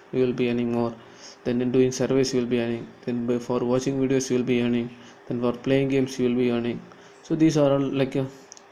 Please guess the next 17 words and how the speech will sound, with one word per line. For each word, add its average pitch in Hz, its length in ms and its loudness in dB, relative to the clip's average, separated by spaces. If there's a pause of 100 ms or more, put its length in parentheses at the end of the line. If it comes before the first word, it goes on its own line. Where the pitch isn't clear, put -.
(380)
as 123 380 -2
you 131 60 -4
see 135 160 -2
in 131 140 2
the, 127 80 0
like 127 200 2
this, 131 200 -2
uh, 123 60 -6 (460)
fun 127 220 2
tube 131 180 4
funny 123 200 0
videos, 120 480 0
just 143 220 -2
you 139 80 4
have 135 80 2
to 135 100 6
review. 123 340 2